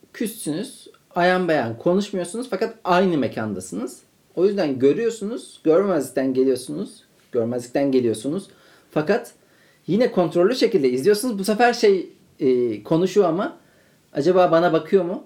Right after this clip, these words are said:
Ne yapıyor? E, görmediğim zamanlarda değişmiş mi? Yani bu eski sevgiliye olabilir, konuşmuyorsa eğer, eski patrona,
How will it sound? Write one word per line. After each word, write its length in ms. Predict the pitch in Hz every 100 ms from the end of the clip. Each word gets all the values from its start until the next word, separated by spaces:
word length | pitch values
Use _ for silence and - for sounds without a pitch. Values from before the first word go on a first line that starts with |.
| -
Ne 140 | 131
yapıyor? 520 | 151 139 139 131 170 - _ _ _ _ _ _ _ _ -
E, 400 | 131 110 107 104 - _ _ - _ _ 202
görmediğim 680 | 147 160 180 175 160 165
zamanlarda 800 | 151 156 156 160 151 160 214 -
değişmiş 520 | 160 151 151 156 - -
mi? 140 | 95 _ _ -
Yani 180 | 151 156
bu 120 | 196
eski 240 | 170 -
sevgiliye 460 | 190 185 165 175 175
olabilir, 600 | 170 165 165 165 160 -
konuşmuyorsa 760 | 165 147 139 151 147 135 135 135
eğer, 320 | 139 131 135
eski 320 | 160 135 165
patrona, 680 | 160 151 - 147 147 143 139